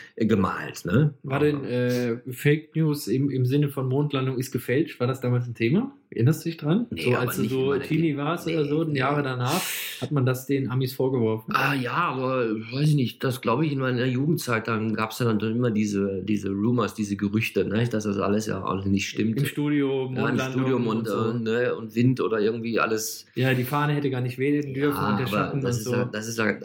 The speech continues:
Speaker 1: also das ist ja völliger Schwachsinn, ne? Also wenn, äh, so viele Leute, die in so einem Projekt tätig sind und wenn das jetzt gefaked wäre, ja,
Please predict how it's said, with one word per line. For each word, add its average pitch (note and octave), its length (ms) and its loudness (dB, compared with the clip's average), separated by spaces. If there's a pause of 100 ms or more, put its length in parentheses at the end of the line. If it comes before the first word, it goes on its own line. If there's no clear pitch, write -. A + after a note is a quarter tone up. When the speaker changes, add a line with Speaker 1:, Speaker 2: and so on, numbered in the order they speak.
Speaker 1:
also A2 180 2
das A2 180 2
ist A#2+ 120 -4
ja A#2+ 100 0
völliger A2 400 -2
Schwachsinn, F2+ 520 -2
ne? F#2 140 2
Also G#2 240 0
wenn, A#2 260 2 (360)
äh, - 460 0
so C3 180 4
viele G3+ 240 -2
Leute, D#3+ 320 0
die A2+ 200 0
in - 120 0
so D3 120 0
einem F#3+ 160 2
Projekt D3 380 -2
tätig D#3+ 380 0
sind G#2+ 240 2
und A#2+ 140 0
wenn B2 140 2
das D#3+ 160 0
jetzt E3+ 180 -2
gefaked D3 460 0
wäre, G2 300 0
ja, G#2+ 260 0